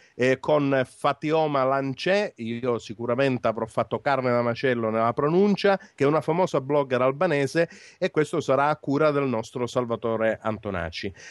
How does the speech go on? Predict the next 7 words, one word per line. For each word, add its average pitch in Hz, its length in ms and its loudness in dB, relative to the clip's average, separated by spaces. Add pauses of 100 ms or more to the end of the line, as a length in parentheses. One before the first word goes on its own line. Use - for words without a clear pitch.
(120)
Alle 175 160 2
diciannove 233 420 2
e 202 80 -4
trenta, 120 520 0
la 120 140 2
Valle 185 340 2
dell'Agip. 202 1000 -2